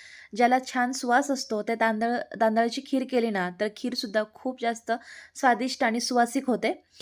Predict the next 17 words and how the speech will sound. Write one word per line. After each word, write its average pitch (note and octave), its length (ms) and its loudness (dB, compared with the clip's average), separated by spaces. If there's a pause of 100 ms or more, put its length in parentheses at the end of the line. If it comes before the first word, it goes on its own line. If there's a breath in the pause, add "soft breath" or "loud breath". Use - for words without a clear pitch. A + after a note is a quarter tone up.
(300 loud breath)
आता B3+ 180 2
तांदूळ B3+ 380 4
अगोदर B3 380 6
स्वच्छ A3+ 360 -2
आपल्याला B3 300 2
धुवून B3 320 0
घ्यायचे B3+ 340 2
आहेत. C4 240 -4
तर A#3+ 100 0
एक G#3 320 -2
ते B3+ 40 -2
दोन B3 260 0
पाण्याने A#3 260 -2
स्वच्छ A#3+ 360 -4
धुवून A3+ 300 -2
घेतलेले B3+ 400 -2
आहेत G3 200 -2